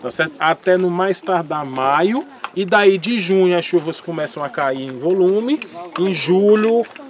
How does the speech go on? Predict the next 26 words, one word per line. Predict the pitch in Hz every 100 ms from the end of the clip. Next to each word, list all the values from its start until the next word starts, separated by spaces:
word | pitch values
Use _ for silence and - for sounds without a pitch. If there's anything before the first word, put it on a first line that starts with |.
| -
agosto, | 160 143 165 190 190 -
setembro, | - 208 202 185 175 190
outubro, | 208 202 190 202
novembro | 220 226 190 214 220
e |
dezembro | 220 240 214 226
a | 247
gente | 240 -
não | 262
tem | 254
mais | 285 311
chuva, | 311 311 175 151 - - - - - -
né? | 165 196
E | 277
aí, | 320 302
o |
que | 233 262
é |
que | 254
eu | 226
vou | 233
fazer | 233 233 202 226 170 - - - -
se | 202
nesses, | 208 208 208 185
eu | 190
passo | - 196 180 196